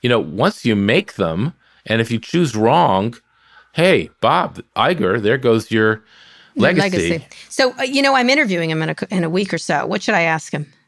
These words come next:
Speaker 1: Did you make a mistake, Bob? Did I make a mistake?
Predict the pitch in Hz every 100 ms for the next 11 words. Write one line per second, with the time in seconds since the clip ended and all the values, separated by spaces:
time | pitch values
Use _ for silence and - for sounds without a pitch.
0 | _ _ 123 120 127 135 131 123 - 113
1 | 143 185 190 - 143 170 247 - _ _
2 | _ - - - 110 104 113 123 131 117
3 | - 104 151 -